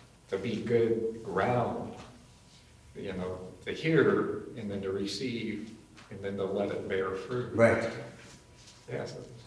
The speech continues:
Speaker 2: Yeah, if you were gonna let somebody dwell in your house, you know, your in-laws show up or something from out of town, you'd grab their suitcase and you'd show 'em to the guest room and say, "Hey, you guys can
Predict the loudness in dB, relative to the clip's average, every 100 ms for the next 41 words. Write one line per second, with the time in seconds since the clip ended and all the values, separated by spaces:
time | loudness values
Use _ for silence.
0 | -20 -20 _ _ _ _ -20 -16 0 2
1 | 4 4 6 8 8 8 6 6 6 4
2 | 4 6 6 4 0 4 6 4 2 -2
3 | -4 -8 -10 -6 -2 0 0 2 2 2
4 | -2 -2 0 -2 -2 -6 -6 -4 -4 -2
5 | -2 -2 -2 -2 -2 2 2 2 0 -6
6 | -20 -20 -20 _ 8 8 8 4 6 6
7 | 8 8 8 8 6 6 10 10 10 6
8 | 4 8 8 8 4 2 6 8 8 6
9 | 6 8 8 8 4 2 2 4 8 10
10 | 8